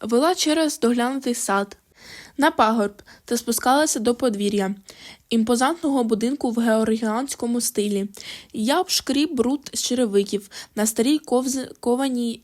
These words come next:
решітці, встановленій перед парадними дверима, підняв важкий дверний молоток і гучно постукав.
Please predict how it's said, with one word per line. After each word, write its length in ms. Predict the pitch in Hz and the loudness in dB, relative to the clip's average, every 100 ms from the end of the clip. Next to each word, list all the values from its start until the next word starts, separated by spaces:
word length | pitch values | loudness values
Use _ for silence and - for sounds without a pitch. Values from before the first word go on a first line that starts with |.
| - | -6
решітці, 720 | 220 226 - 202 - 196 196 - - - - - - | -2 0 0 -2 -4 -4 -4 -10 -18 -16 -16 -18 -8
встановленій 560 | - 233 320 320 294 | -2 2 2 2 0
перед 360 | 254 254 254 - | 2 2 2 2
парадними 480 | 233 240 269 269 240 | 2 4 2 0 0
дверима, 560 | 247 233 208 190 190 - - - _ | 0 0 0 0 -4 -8 -18 -20 _
підняв 360 | - 202 277 302 | -4 0 2 4
важкий 380 | 262 262 262 262 | 4 2 -2 0
дверний 420 | 226 233 226 240 | 2 2 2 2
молоток 560 | 226 220 220 277 311 - | 4 4 2 0 -2 -4
і 100 | 220 | 0
гучно 380 | 233 285 311 277 | 2 0 -2 -2
постукав. 560 | 320 - 202 196 190 | -4 -2 -4 -2 -4